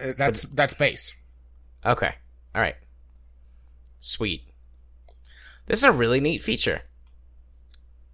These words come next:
Speaker 2: I mean, it's just, uh, having
Speaker 1: Yeah.
Speaker 2: more information easily accessible by people is always a good thing.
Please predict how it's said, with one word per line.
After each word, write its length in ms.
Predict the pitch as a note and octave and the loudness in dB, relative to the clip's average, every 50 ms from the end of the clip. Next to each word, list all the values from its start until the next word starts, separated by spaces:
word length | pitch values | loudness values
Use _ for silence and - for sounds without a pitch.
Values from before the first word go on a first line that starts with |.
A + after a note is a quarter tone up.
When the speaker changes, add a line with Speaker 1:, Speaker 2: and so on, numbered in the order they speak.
| - - | -12 -6
Speaker 2:
I 60 | C3 | -2
mean, 140 | C3 C3+ C3+ | 2 4 4
it's 220 | C#3+ D3 D3 - - | 4 4 2 2 0
just, 360 | D#3 D3 - - - - - - - - - - | 0 0 0 -2 -6 -14 -20 -20 -20 -18 -12 -10
uh, 120 | F2 - - - - | -8 -8 -8 -6 0
having 460 | A#2 D3 D#3 D#3 F3 F3 E3 D3+ C#3 | 2 4 4 4 4 2 2 2 2
Speaker 1:
Yeah. 80 | C3+ C3 | 2 4
Speaker 2:
more 220 | C3+ C#3+ D3+ D#3 D3+ | 6 6 8 8 6
information 720 | B2 D#3+ D#3 - F3 E3 C#3+ C3 C3+ C3 - D3 C#3+ D3 | 6 2 2 2 2 4 4 4 4 4 2 2 0 0
easily 360 | A2 B2 B2+ - - C3 C3 | 0 -2 -2 0 0 0 0
accessible 480 | B2+ - - A#2+ A2+ - - A2 A2 A2 | 0 0 0 -2 0 0 0 -2 0 2
by 120 | A2 G#2+ | 2 2
people 500 | - - A2+ G#2 - G#2+ A2+ C#3+ - - - - - - - - - - - | 2 0 -4 -2 -2 -2 -2 -2 -2 -6 -10 -20 -20 -20 -20 -20 -20 -10 -6
is 160 | G#2 A2 F#2 - - | -6 -6 -6 -4 2
always 500 | - A#2 B2+ C3 C3 B2+ A#2+ A#2 A2 G#2+ | 6 8 10 10 10 8 6 4 4 2
a 60 | B2 A2+ | 0 -2
good 300 | G2+ B2 B2 A2+ - - | 0 0 0 0 0 0
thing. 320 | A2 G2+ F#2 F#2+ A#2+ | -2 0 0 -2 -6